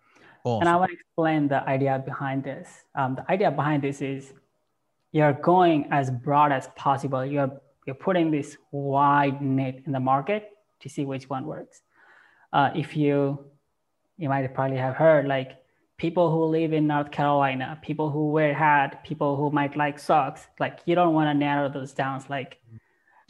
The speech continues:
Speaker 2: that's, that's not gonna work. Facebook
Speaker 1: Yeah.
Speaker 2: is very, very intelligent. Facebook knows who are in the market, who are not in the market. So what you wanna do is you wanna go after lookalike engagement,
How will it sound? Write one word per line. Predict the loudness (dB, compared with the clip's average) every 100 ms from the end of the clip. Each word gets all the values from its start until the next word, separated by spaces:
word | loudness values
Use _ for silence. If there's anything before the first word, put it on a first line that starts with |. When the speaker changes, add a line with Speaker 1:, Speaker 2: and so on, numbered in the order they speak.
| _ _ -8 -2
Speaker 2:
that's, | 0 -2 -8 -6
that's | -4 -2 2
not | 4 4
gonna | 0 -2
work. | -6 -10 -14 -8 -4
Facebook | -4 -2 -2 -2
Speaker 1:
Yeah. | -4
Speaker 2:
is | -4
very, | -4 -2 -2
very | -2 -2 -4
intelligent. | -4 -4 -6 -6 -8 -8
Facebook | -6 -6 -4 -6
knows | -2 0 0 0 -2 -6 -14 _ _ _
who | 0
are | 2 2
in | 0
the |
market, | 0 0 -2 -6
who | -4
are | -2 0
not | 0 0
in | 0
the |
market. | 0 0 -2 -4 -6 -10 _ _ _ _
So | -10 2 4 2 -2 -14 -12
what | -2 0
you | 2
wanna | 2 0 -2
do | -2
is | -2 -4 -6 -8
you | -4
wanna | -2
go | -2
after | -4 -4
lookalike | -6 -2 0 0
engagement, | 0 0 0 0 0 0 -2